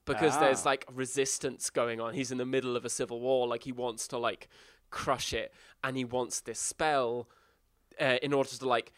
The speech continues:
Speaker 1: create an army of golems
Speaker 2: Nice.
Speaker 1: that will, like, just, it, like, you know, an invincible army that would be able to crush the rebe-, crush this rebellion.
Speaker 2: Mm.
Speaker 1: Um, but
Speaker 2: Is
Speaker 1: they
Speaker 2: there,
Speaker 1: es-
Speaker 2: like, a scary video of what this, like, of what this future looks like?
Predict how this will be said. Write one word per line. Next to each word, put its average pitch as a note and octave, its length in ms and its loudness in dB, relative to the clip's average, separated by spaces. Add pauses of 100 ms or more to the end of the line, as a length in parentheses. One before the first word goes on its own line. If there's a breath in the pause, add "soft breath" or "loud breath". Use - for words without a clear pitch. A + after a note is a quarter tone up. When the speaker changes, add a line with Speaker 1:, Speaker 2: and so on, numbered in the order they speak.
(140 soft breath)
Speaker 1:
create C#3 320 0
an C3 200 -2
army B2 400 4
of A2+ 200 -4
golems A#2 880 0 (440)
Speaker 2:
Nice. C3+ 440 -4 (380)
Speaker 1:
that C3 180 4
will, C3+ 120 2
like, A#2 260 0 (140)
just, D3 200 -4
it, F3 140 4
like, D#3 240 4
you D3+ 120 4
know, B2+ 60 4
an C#3 120 2
invincible C3+ 720 2
army A#2+ 340 4
that A2+ 140 0
would A#2 120 -8
be B2 120 0
able A#2+ 160 0
to A#2+ 120 -14
crush - 480 -6
the B2+ 100 -8
rebe-, A#2+ 440 -6
crush - 380 -6
this - 220 -10
rebellion. A#2 500 -4 (260 loud breath)
Speaker 2:
Mm. D3+ 200 -2
Speaker 1:
Um, A#2+ 400 0
but D#3+ 80 4
Speaker 2:
Is E3 60 4
Speaker 1:
they D3 40 6
Speaker 2:
there, F3 140 8
Speaker 1:
es- E3+ 80 4
Speaker 2:
like, E3+ 120 0
a F3+ 60 -6
scary D3+ 480 2
video C#3 520 2
of A2+ 260 -2
what B2+ 180 -2
this, B2 240 -8
like, A#2 220 -4
of B2+ 260 -8
what B2 140 -8
this A#2+ 120 -10
future C3+ 320 -6
looks A#2+ 280 -6
like? A2 400 -8